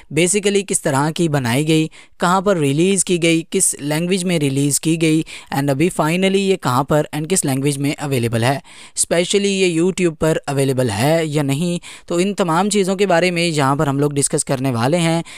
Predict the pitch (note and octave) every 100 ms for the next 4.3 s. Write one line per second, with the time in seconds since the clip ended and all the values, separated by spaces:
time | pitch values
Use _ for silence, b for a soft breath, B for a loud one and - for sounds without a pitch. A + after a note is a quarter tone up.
0 | B D#3+ F#3+ G3+ G3 F3+ G3 F#3 D#3 D#3
1 | D#3 - D3 C#3 C#3 D3+ D#3 - C#3+ E3
2 | F3+ E3+ D#3+ D3+ E3+ - D3 D#3 E3+ F#3+
3 | - C3+ C3+ D3+ C3+ C#3 D#3 A#2 A#2+ A2+
4 | A2+ A#2+ B2+